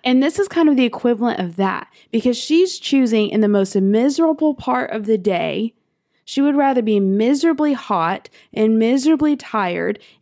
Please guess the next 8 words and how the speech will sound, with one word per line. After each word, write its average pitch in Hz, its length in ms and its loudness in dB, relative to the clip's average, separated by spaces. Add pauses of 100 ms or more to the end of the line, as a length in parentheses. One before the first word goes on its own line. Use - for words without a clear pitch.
and 202 160 2
separated 262 1000 0
from 214 380 -2
society 196 1300 -2 (640)
and 226 160 0
go 208 160 0
at - 80 -4
noon. 175 300 -6